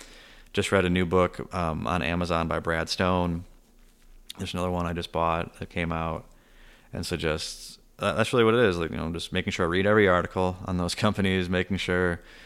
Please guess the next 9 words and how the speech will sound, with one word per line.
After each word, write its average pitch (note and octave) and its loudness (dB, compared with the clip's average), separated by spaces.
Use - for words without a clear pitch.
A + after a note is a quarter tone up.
I - -6
read F#2 4
all F#2+ 6
the G2+ 4
new G#2 4
books F#2 0
on F#2+ -2
those F#2 0
companies. F2+ -2